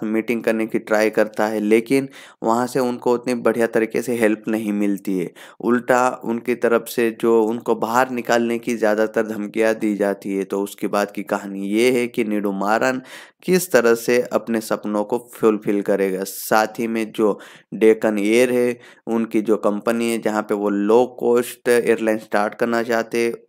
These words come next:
उसको वो कैसे कंप्लीट करेगा, उसको लॉन्च कैसे करेगा, उस, उस सभी चीज़ों को करने के लिए उसको क्या-क्या मुसीबतों का सामना करना पड़ेगा,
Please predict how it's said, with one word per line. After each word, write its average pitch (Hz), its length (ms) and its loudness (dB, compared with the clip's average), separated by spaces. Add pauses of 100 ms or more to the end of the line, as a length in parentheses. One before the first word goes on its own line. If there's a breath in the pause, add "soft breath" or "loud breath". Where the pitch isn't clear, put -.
उसको - 380 -2
वो 143 360 0
कैसे 120 600 -2 (160)
कंप्लीट 110 380 -2
करेगा, 117 300 2
उसको 110 260 -4
लॉन्च 104 380 -4
कैसे 117 280 -4
करेगा, 113 460 0
उस, 120 320 -8 (800 loud breath)
उस 147 240 0
सभी 143 200 4
चीज़ों 135 340 2
को 131 160 -2
करने 127 400 0
के 131 140 -2
लिए 131 280 0
उसको 120 440 -4
क्या-क्या 117 420 0
मुसीबतों 113 520 0
का 110 120 0
सामना 110 420 -4
करना 120 280 -2
पड़ेगा, 113 600 -2